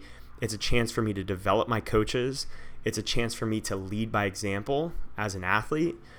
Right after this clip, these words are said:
It's a chance for me to evaluate our programming and our class experience and to do it from the member's point of view rather than this distant point of view or from the coaching point of view. And it just allows me to build a better business, a better experience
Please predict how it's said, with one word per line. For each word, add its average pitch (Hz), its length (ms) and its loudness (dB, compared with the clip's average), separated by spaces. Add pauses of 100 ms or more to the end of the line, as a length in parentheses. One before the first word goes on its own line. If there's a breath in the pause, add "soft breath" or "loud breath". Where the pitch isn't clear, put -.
(360 loud breath)
It's 113 120 0
a 104 40 -8
chance 120 260 2
for - 120 -4
me 113 80 2
to 107 140 4
evaluate 110 580 6
our 107 180 6
programming 123 600 12
and 98 100 -2
our 92 100 2
class 98 400 2
experience 139 600 -2
and 113 160 -6
to 107 80 -6
do 110 240 2
it 113 160 4
from 113 340 0
the 107 80 0
member's 104 400 2
point 104 260 0
of 95 100 -4
view 101 260 0
rather 104 320 2
than 98 180 -4
this 95 240 -4 (400 loud breath)
distant 113 400 2
point 117 220 4
of 110 60 0
view 123 140 2
or 120 60 4
from 104 160 -4
the 90 80 -6
coaching 113 460 8
point 123 180 0
of 120 60 -6
view. 131 240 -4 (440 loud breath)
And 120 120 4
it - 20 2
just 151 220 4
allows 113 400 6
me 117 80 0
to 104 80 2
build 98 340 0
a 95 80 -2
better 95 400 0
business, 110 460 0
a 98 80 -6
better 98 400 -2
experience 92 600 -6